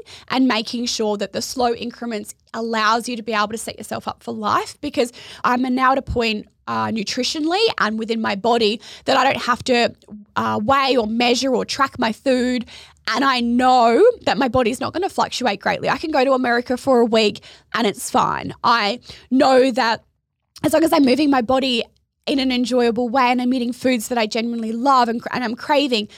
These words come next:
that I, I don't binge eat, I'm not, um, blowing out,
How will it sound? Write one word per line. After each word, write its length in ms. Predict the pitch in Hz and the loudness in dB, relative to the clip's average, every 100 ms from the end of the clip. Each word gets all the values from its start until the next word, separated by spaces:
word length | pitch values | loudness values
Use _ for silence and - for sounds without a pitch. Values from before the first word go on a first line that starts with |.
| - _ | -20 _
that 220 | 220 285 - | 0 2 4
I, 220 | 269 220 | 0 -2
I 40 | 262 | -4
don't 220 | 277 214 | -4 -4
binge 300 | 277 269 262 | -2 -2 -2
eat, 220 | 285 277 | -2 0
I'm 220 | 233 214 | -2 -2
not, 280 | 233 233 - - | -2 -2 -2 -4
um, 320 | 226 214 208 | -6 -6 -6
blowing 460 | 254 247 220 226 | 0 0 0 -2
out, 480 | 277 311 302 294 - | 0 4 4 4 0